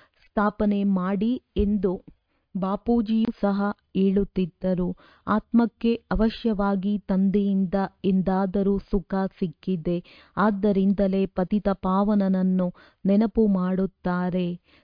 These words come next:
ತಂದೆಯು ತಿಳಿಸುತ್ತಾರೆ, "ನನ್ನ ಮಕ್ಕಳು ಯಾರು ಶೂದ್ರರಿಂದ ಬ್ರಾಹ್ಮಣರಾಗುವರೋ ಅವರೂ ಸಹ ಪೂರ್ಣ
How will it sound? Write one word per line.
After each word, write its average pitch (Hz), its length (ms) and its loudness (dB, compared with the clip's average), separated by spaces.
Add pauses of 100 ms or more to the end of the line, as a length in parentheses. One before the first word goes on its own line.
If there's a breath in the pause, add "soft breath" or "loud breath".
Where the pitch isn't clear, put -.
(140 soft breath)
ತಂದೆಯು 190 600 2 (120)
ತಿಳಿಸುತ್ತಾರೆ, 180 960 -2 (280 soft breath)
"ನನ್ನ 226 340 4
ಮಕ್ಕಳು 185 680 0 (240 soft breath)
ಯಾರು 208 440 2 (220)
ಶೂದ್ರರಿಂದ 185 720 0 (480 soft breath)
ಬ್ರಾಹ್ಮಣರಾಗುವರೋ 190 1400 0 (300 soft breath)
ಅವರೂ 233 420 2
ಸಹ 202 560 -4 (140)
ಪೂರ್ಣ 202 340 2